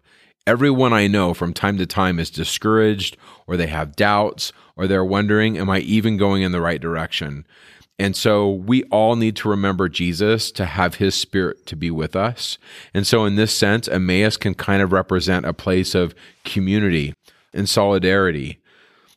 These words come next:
an invitation for us to have communion with the saints of God and to rest from our troubles of this challenging world. But the road there is a place where we get to talk, where we get to be together and just listen to each other.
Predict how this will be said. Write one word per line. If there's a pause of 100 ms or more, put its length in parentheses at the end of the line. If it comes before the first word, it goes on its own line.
(120)
an
invitation (280)
for
us
to
have
communion
with
the
saints
of
God (300)
and
to
rest
from
our
troubles
of
this
challenging
world. (320)
But
the
road (100)
there (320)
is
a
place
where
we
get
to
talk,
where
we
get
to
be
together
and
just
listen
to
each
other.